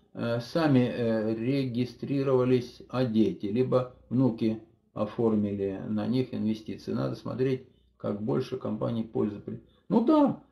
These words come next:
а это именно те инвесторы, которые про-, э, верили на стартапе. Лояльные инвесторы, согласен, это очень важно. И это понимает компания, и поэтому, естественно, щас, ну вот, э, закончат они расчет, вот не знаю,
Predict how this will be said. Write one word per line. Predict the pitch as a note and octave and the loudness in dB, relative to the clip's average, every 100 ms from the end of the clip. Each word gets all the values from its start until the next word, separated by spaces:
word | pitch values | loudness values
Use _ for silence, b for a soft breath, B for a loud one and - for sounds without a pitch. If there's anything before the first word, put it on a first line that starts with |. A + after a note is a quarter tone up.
| _ | _
а | - F3 | 6 8
это | G3 F3+ | 8 6
именно | F3+ F3 E3 D#3 | 6 4 2 2
те | E3+ D#3 | 2 2
инвесторы, | C#3+ D#3 - B2+ | 2 0 0 0
которые | B2+ B2+ D3 C#3 C3 | 2 0 2 2 0
про-, | C3 A#2+ A#2+ A#2+ A#2 A2+ | 0 0 2 2 2 0
э, | A#2+ A#2 A#2+ A#2 A#2 A2+ A#2+ A#1 | 0 -4 -4 -6 -6 -6 -6 -4
верили | B2 C#3+ C3 A#2+ A2+ | -2 2 2 4 2
на | A2 A2+ A2+ G#2+ - _ _ | 4 2 0 -4 -10 _ _
стартапе. | _ B2+ A#2 - A2 F#2+ F#2+ F#2 G2 - - | _ -4 -4 0 2 2 -2 -4 -6 -10 4
Лояльные | A2 D#3 F#3 F3 C#3 B2 | 12 12 12 12 12 10
инвесторы, | A#2 A2+ G#2 G#2+ G2 | 10 6 6 2 2
согласен, | - C3+ F3 C3+ - F2+ - _ - | 4 8 10 8 6 -4 -10 _ 0
это | A#2 C#3+ | 4 10
очень | E3+ F3+ - C#3 | 12 12 10 8
важно. | C3+ A2+ G2 F#2 - _ _ | 10 8 6 -4 -10 _ _
И | B2+ | 6
это | D3 D3 | 8 8
понимает | C#3 D3 E3 C#3+ C3 | 6 6 8 8 8
компания, | C3+ B2+ F#3 F#3+ C3 | 4 8 8 10 6
и | |
поэтому, | A#2+ C3 D3 C3+ C3 - | 6 6 6 2 0 -2
естественно, | A2+ B2+ - F3 E3+ B2+ A#2 | 2 2 6 4 6 2 2
щас, | A2+ C#3 C#3+ C#3 - _ _ _ | 2 4 6 6 -2 _ _ _
ну | C3 D#3 - | 2 2 4
вот, | C#3 D#3 - | 4 4 2
э, | - G2+ G2+ - F2+ | -10 -10 -10 -12 -2
закончат | A2 D3+ F#3 B2 A#2 A#2 | 2 6 6 6 4 6
они | A2 G#2+ | 8 8
расчет, | A#2+ - - G2 - | 6 4 0 0 -2
вот | A2+ - | -4 0
не | A#2+ C3 | 2 4
знаю, | C#3 B2 G2 E2+ | 6 6 6 4